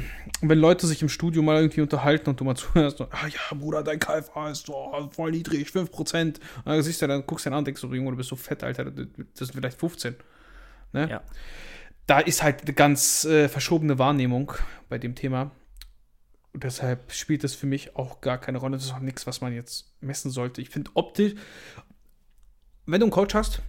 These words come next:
Speaker 1: wird der sowieso das alles immer nach Augenmaß machen, weil du halt Erfahrungswerte hast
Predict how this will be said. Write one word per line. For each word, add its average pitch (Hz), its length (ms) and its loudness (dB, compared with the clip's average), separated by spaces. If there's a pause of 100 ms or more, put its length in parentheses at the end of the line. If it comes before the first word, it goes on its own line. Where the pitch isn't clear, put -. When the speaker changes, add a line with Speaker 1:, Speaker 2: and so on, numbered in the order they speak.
Speaker 1:
wird 165 220 -2
der 156 80 4
sowieso 151 340 0
das 165 240 4
alles 156 300 2
immer 160 320 0
nach 135 400 -2
Augenmaß 139 500 2
machen, 139 240 -4
weil 131 120 0
du 131 120 -4
halt 127 120 -2
Erfahrungswerte 131 720 -4
hast 143 260 -6